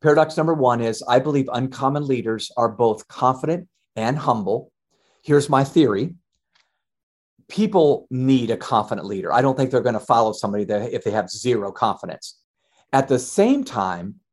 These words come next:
I think they want a leader where they know, uh,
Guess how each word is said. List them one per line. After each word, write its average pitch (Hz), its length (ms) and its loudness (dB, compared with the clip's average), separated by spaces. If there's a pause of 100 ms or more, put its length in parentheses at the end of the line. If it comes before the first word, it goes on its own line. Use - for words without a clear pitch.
(320)
I 139 120 4
think 214 220 2
they 175 120 4
want 147 220 4
a 135 40 4
leader 151 280 2
where 139 200 4
they 127 220 2
know, 135 460 2 (460)
uh, - 40 -20